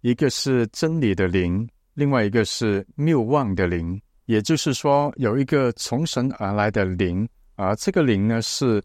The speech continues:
赞美神和高举耶稣基督的，但是也有一个是敌基督的灵，那个敌基督的灵是受世人的爱戴的，而且他会歪曲基督的真理的。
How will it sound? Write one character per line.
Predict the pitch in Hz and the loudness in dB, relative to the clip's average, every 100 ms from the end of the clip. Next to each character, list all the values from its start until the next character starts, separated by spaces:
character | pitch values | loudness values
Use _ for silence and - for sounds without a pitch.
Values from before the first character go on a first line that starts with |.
| - | -6
赞 | - 170 | -4 -2
美 | 131 98 | 0 -2
神 | 87 - 90 117 - | -2 -4 -4 -4 -6
和 | 101 107 - | -4 -4 -2
高 | 143 143 151 | -2 0 -4
举 | - 98 87 - | -6 -6 -6 -8
耶 | 123 131 | -2 -2
稣 | - 131 | 0 -4
基 | - 139 | -2 -2
督 | 143 143 | 0 0
的， | 117 - _ - | 0 -4 _ -4
但 | 156 139 | -2 -2
是 | - 147 135 117 | -2 0 0 0
也 | 127 | 0
有 | 156 107 | 2 2
一 | 107 | 0
个 | 135 117 | 0 -2
是 | - 127 107 _ - | -2 -2 -2 _ -2
敌 | 120 | -2
基 | - 185 | 0 -2
督 | 180 185 | 2 2
的 | 156 | 2
灵， | 95 90 87 104 _ _ - | 0 0 -2 -6 _ _ -2
那 | 175 | 0
个 | 160 127 117 - | 2 2 0 0
敌 | 135 - | 0 0
基 | - 226 | 0 2
督 | 226 | 2
的 | 185 107 | 2 2
灵 | 98 101 | 2 0
是 | 110 - 127 | -2 -2 -4
受 | - 151 123 | -2 -2 -2
世 | 107 - - 185 113 | -4 -6 0 2 2
人 | 95 101 | 2 0
的 | - | -2
爱 | 151 127 | -2 0
戴 | 123 113 | 0 0
的， | 90 85 _ _ | -2 -6 _ _
而 | - 139 | -2 -2
且 | - 107 | 0 -2
他 | 101 135 | 0 -2
会 | 127 147 123 104 147 | 0 0 0 -2 0
歪 | 151 147 | 0 0
曲 | - - 143 135 | -4 0 0 0
基 | - 156 | 0 0
督 | 151 151 | 2 2
的 | 113 | 0
真 | - 131 127 127 | -2 0 2 2
理 | 101 78 | 0 -2
的。 | 87 | -4